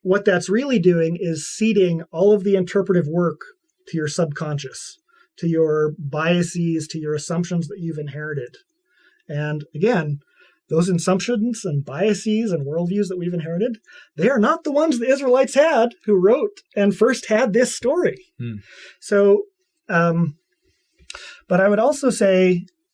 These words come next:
Speaker 1: uh, I believe in a God of miracles. I believe what Mosiah says, that he can do all these things. But I have a lot of trouble believing in a trickster God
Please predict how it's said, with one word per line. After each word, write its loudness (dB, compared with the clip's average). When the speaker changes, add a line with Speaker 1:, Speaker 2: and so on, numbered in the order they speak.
Speaker 1:
uh, -2
I 2
believe 2
in 4
a 2
God 2
of 0
miracles. -2
I -6
believe -4
what -4
Mosiah -4
says, -4
that -10
he -6
can -2
do -2
all 2
these 0
things. -4
But -6
I -2
have 0
a 0
lot 2
of 0
trouble 2
believing 2
in -4
a -10
trickster -10
God -16